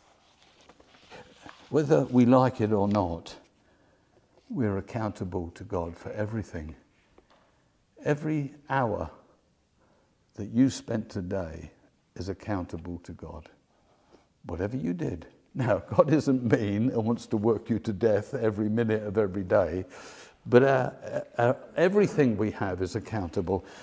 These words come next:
Each hour of our day, each pound that we have, and we don't have to get paranoid about it, but it's, it's, we have to give an account.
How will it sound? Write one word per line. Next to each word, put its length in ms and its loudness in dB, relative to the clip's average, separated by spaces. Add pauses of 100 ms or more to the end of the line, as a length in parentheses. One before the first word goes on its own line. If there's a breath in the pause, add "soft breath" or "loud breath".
(160 loud breath)
Each 300 6
hour 200 6
of 120 4
our 180 6
day, 280 6
each 280 0
pound 340 0
that 60 8
we 180 2
have, 500 -2 (340 loud breath)
and 100 0
we 60 8
don't 220 6
have 140 0
to 120 0
get 220 4
paranoid 560 2
about 320 -2
it, 180 -6
but 140 0
it's, 260 -8 (100)
it's, 280 -6
we 140 4
have 200 -4
to 80 -4
give 160 -4
an 140 -2
account. 560 -4